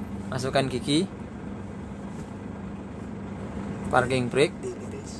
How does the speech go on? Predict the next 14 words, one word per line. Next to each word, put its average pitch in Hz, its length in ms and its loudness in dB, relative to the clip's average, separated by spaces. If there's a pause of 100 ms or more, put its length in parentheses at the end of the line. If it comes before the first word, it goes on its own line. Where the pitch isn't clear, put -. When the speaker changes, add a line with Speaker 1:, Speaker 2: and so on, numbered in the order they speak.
(200)
Speaker 1:
tilis, 135 440 6 (520)
nah 127 160 6
baru 120 240 6
bisa 120 160 2
jalan 117 400 4 (1800)
semuanya 131 640 4 (1400)
ya 131 160 4
kan, 123 240 2 (1120)
gitu 127 560 6 (160)
ya 135 240 6 (1200)
caranya. 123 400 4 (3000)
Kalau 139 240 6
untuk 147 160 4
menetralkan 147 640 6